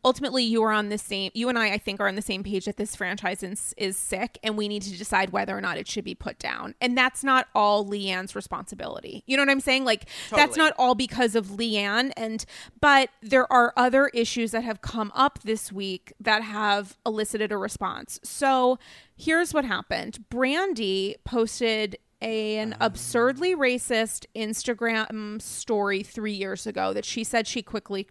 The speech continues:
Speaker 1: took down. It was an Insta story. She is, um, pretending to be an Asian person in a very racist caricature, and her kids are behind her, which is, like, a whole other part of bullshit. But, like,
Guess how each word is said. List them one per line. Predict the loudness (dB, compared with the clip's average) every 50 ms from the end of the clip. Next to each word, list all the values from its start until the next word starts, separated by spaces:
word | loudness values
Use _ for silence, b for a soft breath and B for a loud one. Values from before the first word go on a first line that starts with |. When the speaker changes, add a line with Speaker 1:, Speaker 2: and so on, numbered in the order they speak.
| _ _
Speaker 1:
took | -12 -12 -12 -10 -8
down. | -6 -6 -6 -6 -6 -8 -10 -10 -12 B B B B B B B
It | B -2
was | -2 -2 -2
an | -2
Insta | 0 0 -2 0 -2 -4 -4
story. | -4 -2 -2 -2 0 2 2 2 2 2 0 0
She | -4 -6 -6 -4 -2 0 0
is, | 2 0 0 0 -2 -2 -4 -6 -8 -4
um, | -2 -2 -2 -2 -2 -4 -6 -6 -8 -10 -12 _ _ -16 -16 -16 _ _ _ _ _ _ _ _ _ _ _ _ _ -4
pretending | -4 -2 0 2 2 4 4 4 2 2
to | -2 -4 -4
be | -2 0 2 2 2 2 2 2 0 -2 -4 -6 -14 -12
an | -8 -4 -4 -4 -4 -4
Asian | -4 -2 0 0 0 0 0 -2 -2
person | 0 2 0 2 2 0 -2 0
in | 0 0
a | 0 0
very | 0 0 2 2 0
racist | 0 0 -2 -2 -4 -6 -8 -8 -8
caricature, | -8 -8 -6 -6 -6 -6 -8 -8 -6 -4 -4 -4 -4 -6 -6 -6
and | -4 -4 -4 -4
her | -6 -8
kids | -6 -6 -6 -6 -6
are | -6
behind | -8 -8 -8 -8 -10 -10 -8
her, | -8 -8 -6
which | -8 -8 -10
is, | -10 -10
like, | -8 -6 -6
a | -4
whole | -4 -4 -6 -6
other | -6 -8 -8 -10
part | -10 -10 -10 -8 -8
of | -10 -10 -10
bullshit. | -10 -10 -10 -8 -8 -10 -10 -8
But, | -6 -4
like, | -4 -4 -4 -6